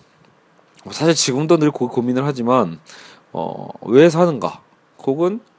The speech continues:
어떤 그 삶의 그걸 권태라고 하죠. 어떤 삶의 의미 자체에 대한 그 무의미성, 이런 것들에 대해서 이제 굉장히 힘들었던 적이 있어요. 고민을 좀 많이 했는데, 그런 와중에,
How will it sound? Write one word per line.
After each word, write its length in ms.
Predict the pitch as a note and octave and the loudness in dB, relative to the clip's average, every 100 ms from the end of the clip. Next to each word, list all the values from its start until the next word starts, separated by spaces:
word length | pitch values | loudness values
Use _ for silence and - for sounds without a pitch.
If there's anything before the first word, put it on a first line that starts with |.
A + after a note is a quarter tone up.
| _ _ - | _ _ -20
어떤 220 | - A2+ | -14 -10
그 100 | A#2 | -8
삶의 320 | A2 F3 F3 | -2 0 0
그걸 160 | E3 D#3 | 2 2
권태라고 600 | C3+ B2 B2 D#3 A#2+ G2+ | 4 0 2 2 4 4
하죠. 340 | F#2 - A#2+ D3 | 0 -2 -6 -8
어떤 240 | F#3+ - | -14 -12
삶의 640 | C3+ F3 E3+ F3+ E3+ E3+ D#3 - - - - | -6 -6 -4 -2 -2 -2 -4 -8 -12 -14 -4
의미 440 | A#2+ C#3+ E3+ F3+ | -2 0 0 0
자체에 440 | E3+ C3 - D#3 C#3+ | -2 -4 0 2 2
대한 340 | B2+ A#2+ F#2+ | 4 2 2
그 140 | - B2+ | -2 -2
무의미성, 720 | A2+ D#3 D3+ A2+ - F2+ C#2+ - - - - | 0 -2 0 -2 -4 -6 -8 -20 -20 -16 0
이런 260 | B2+ D#3+ | 2 4
것들에 320 | D#3 D#3 D#3+ | 2 2 2
대해서 280 | D3+ D3 D3 | 4 2 0
이제 160 | B2+ A#2+ | -2 -4
굉장히 600 | B2 B2 C#3 D3 C#3 F2 _ _ _ _ | -4 -2 -2 -2 -4 -8 _ _ _ _
힘들었던 580 | - F3 E3+ E3 D#3+ C3 | -10 0 4 4 2 -2
적이 180 | A#2 G2 | -2 -4
있어요. 220 | - F#2 | -6 -6
고민을 340 | - B2 D#3 | -4 -2 -2
좀 120 | D#3+ | -2
많이 260 | C3 G#2 A#2+ | 0 0 -2
했는데, 560 | C3 A2+ G#2+ C3 E2+ - - - - - - | -4 -6 -2 -2 -2 -8 -20 -20 -20 -20 -2
그런 380 | D3 D3+ F3+ | 2 4 4
와중에, 760 | E3 A#2 A2+ C3 C#3+ D#3 G3 G#3+ | 4 4 4 0 -4 0 0 0